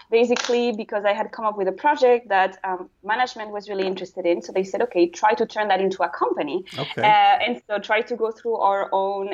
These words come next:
Speaker 1: um, incubation
Speaker 2: Right.
Speaker 1: acceleration programs,
Speaker 2: Right.
Speaker 1: try to build a team around it, um, raise funding around it, and turn it into a company. So, of course, I was completely thrilled.
Speaker 2: <laughs>
Speaker 1: And, uh, that sounded really, really cool to me. Uh, and I learned a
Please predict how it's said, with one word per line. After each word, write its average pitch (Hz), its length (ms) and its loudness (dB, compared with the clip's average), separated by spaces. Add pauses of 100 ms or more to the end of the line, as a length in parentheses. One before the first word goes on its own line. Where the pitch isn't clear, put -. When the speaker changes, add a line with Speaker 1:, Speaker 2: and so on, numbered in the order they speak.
Speaker 1:
um, 180 380 0
incubation 220 560 -4
Speaker 2:
Right. 170 80 4
Speaker 1:
acceleration 180 420 2
programs, 240 520 -2
Speaker 2:
Right. - 80 -12
Speaker 1:
try 185 120 2
to 185 120 -6
build 180 180 0
a 180 140 -2
team 339 120 4
around 196 400 2
it, 196 60 -6 (400)
um, 185 480 4
raise 277 340 2
funding 247 320 0
around 202 320 2
it, 196 140 -2
and 190 260 -6
turn 220 140 -6
it 202 80 -4
into 180 260 -2
a 165 60 0
company. 170 400 -4
So, 180 180 0
of 180 60 -12
course, 214 240 -4
I 185 120 2
was 170 60 -2
completely 175 380 -4
thrilled. 220 380 2 (160)
Speaker 2:
<laughs> - 340 2
Speaker 1:
And, 220 180 2
uh, 202 220 6 (100)
that 214 160 0
sounded 233 380 2
really, 226 220 -2
really 196 300 -8
cool 349 260 0
to 247 40 -8
me. 202 320 -2
Uh, 208 540 4
and 214 160 -2
I 214 140 0
learned 311 360 0
a 330 60 2